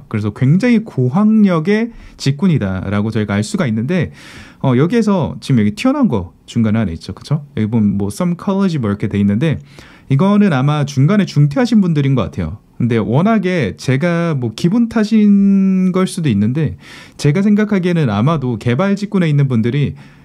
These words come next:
아, 학교 다니다가 중간에 중퇴하고서 사업하시는 분들이 되게 많기 때문에, 특히나 미국에서는, 그죠? 그래서 이게 조금 많이 찍힌 것 같아요. 아마 여기에서, 어, 사실상 대졸에 가까운, 어떻게 보면은 성공을 이뤘다 그러면 조금 그런가?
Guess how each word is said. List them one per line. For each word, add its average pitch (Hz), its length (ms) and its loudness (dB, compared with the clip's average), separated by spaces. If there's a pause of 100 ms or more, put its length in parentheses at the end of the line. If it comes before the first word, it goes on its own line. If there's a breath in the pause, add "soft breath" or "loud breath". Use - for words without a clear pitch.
(140 loud breath)
아, 104 100 -2
학교 151 260 -2
다니다가 123 720 -2
중간에 160 480 0
중퇴하고서 143 500 -2
사업하시는 208 540 0
분들이 135 240 -2
되게 107 160 -2
많기 95 300 -2
때문에, 95 340 -2
특히나 165 380 0
미국에서는, 104 600 -4
그죠? - 260 -6 (320 loud breath)
그래서 185 280 0
이게 139 160 -2
조금 - 200 -4
많이 104 240 0
찍힌 151 240 -2
것 87 140 -2
같아요. 80 220 -8 (380 soft breath)
아마 131 280 0
여기에서, 143 680 0 (380 loud breath)
어, 98 280 0
사실상 240 760 0
대졸에 147 380 0
가까운, 131 960 -2
어떻게 117 320 -4
보면은 107 460 -2
성공을 240 400 2
이뤘다 143 260 0
그러면 113 140 -2
조금 143 220 -2
그런가? 101 420 -4